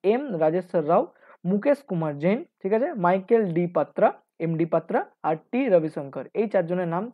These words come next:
কিন্তু তোমার খাতায় যেন খুব সুন্দর করে লেখা থাকে, ডেপুটি গভর্নর বলে। আচ্ছা, এবার হচ্ছে শুধু কি এইটুকু জানবো? না, আরও দুটো ইনফরমেশন একটু দিয়ে দিই, রিজার্ভ ব্যাংক রিলেটেড।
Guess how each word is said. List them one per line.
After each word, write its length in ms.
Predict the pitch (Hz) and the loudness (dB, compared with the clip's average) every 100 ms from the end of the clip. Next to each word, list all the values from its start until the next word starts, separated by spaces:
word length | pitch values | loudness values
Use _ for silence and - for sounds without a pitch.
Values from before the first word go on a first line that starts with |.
| - | -6
কিন্তু 180 | 175 | -6
তোমার 220 | 170 170 165 | -4 -6 -6
খাতায় 240 | 160 165 | -4 -4
যেন 240 | 170 269 | -4 -8
খুব 220 | 330 - 170 | -10 -12 -10
সুন্দর 280 | 180 180 208 | -6 -2 -2
করে 160 | 190 190 | 0 -2
লেখা 220 | 151 143 | -2 -6
থাকে, 200 | 135 139 | -8 -6
ডেপুটি 320 | 156 170 190 | -6 -4 -4
গভর্নর 380 | 160 139 135 131 | -4 -4 -6 -10
বলে। 200 | 131 117 - _ - - - | -12 -12 -16 _ -20 -20 -10
আচ্ছা, 260 | 165 - - _ _ _ - | -10 -10 -14 _ _ _ 2
এবার 200 | 240 285 | 6 8
হচ্ছে 200 | 285 277 | 6 -4
শুধু 200 | 226 226 | -2 -2
কি 100 | 254 | 0
এইটুকু 240 | 240 247 | 0 -2
জানবো? 220 | 294 320 | -2 -2
না, 220 | 175 147 - | -4 -6 -10
আরও 180 | - 202 | -4 -2
দুটো 420 | 196 175 220 202 - | -2 0 0 0 -4
ইনফরমেশন 440 | 185 190 196 190 | -4 -4 -4 -4
একটু 200 | 190 175 | -4 -4
দিয়ে 140 | 180 180 | -2 -2
দিই, 100 | 254 | -2
রিজার্ভ 320 | 196 175 202 | 0 2 2
ব্যাংক 220 | 180 165 | 0 -2
রিলেটেড। 380 | 165 170 180 254 | -2 0 0 -2